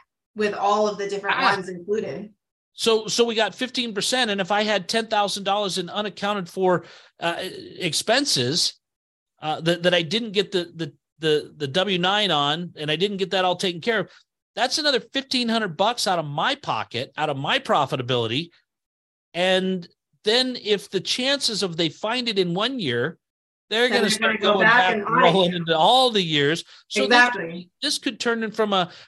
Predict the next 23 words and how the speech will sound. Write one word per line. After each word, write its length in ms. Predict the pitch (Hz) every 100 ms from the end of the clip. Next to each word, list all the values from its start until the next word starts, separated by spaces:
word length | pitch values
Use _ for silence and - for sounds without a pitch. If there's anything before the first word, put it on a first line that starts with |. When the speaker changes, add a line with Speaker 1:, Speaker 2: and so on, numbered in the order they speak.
| _
Speaker 2:
from 160 | 214 208
a, 140 | 185 - _ _ _ _ - -
"Well, 140 | 196
I 140 | 185 220
don't 140 | 240
need 140 | 202 196
it 100 | -
for 100 | 180
the 80 |
plumber," 320 | - 262 269 208
to 160 | 214
a 40 | 175
hundred 220 | 202 175
thousand 280 | 185 160 160
dollar 180 | 147
item 260 | 165 208 123
pretty 360 | - 214 196 147
quickly 480 | - 160 - 147
if 120 | 139 143
you're 100 | 135
not 220 | 143 -
paying 180 | 127 110
attention. 380 | 127 123 -